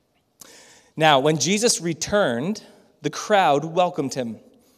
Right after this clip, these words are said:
for they were all waiting for him. And there came a man named Jairus, who was a ruler of the synagogue.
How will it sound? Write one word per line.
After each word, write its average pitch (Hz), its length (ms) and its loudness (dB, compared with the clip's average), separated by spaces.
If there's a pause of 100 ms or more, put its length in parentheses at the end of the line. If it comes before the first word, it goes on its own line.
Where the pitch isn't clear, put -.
(260)
for 160 160 -6
they 180 100 2
were 180 120 4
all 165 380 6
waiting 160 440 -2
for 190 200 0
him. 123 220 -8 (800)
And 165 100 -2
there 156 80 -2
came 233 240 0
a 269 60 4
man 214 280 2
named 170 400 -4
Jairus, 147 840 -2 (300)
who 165 100 0
was 143 160 0
a - 20 -2
ruler 156 400 0
of 135 80 -4
the 127 80 -6
synagogue. 117 600 -8